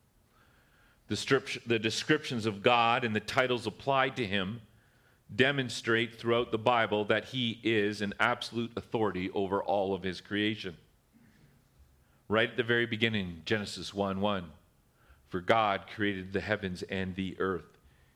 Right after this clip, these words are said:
He's identified right from the very beginning.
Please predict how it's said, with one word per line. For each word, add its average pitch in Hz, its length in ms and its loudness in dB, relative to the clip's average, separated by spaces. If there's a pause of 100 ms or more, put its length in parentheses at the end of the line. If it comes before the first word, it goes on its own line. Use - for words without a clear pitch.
(120)
He's 107 240 -4
identified 98 880 -2
right 98 240 0
from 92 200 -6
the 90 80 -4
very 92 260 -2
beginning. 92 460 -4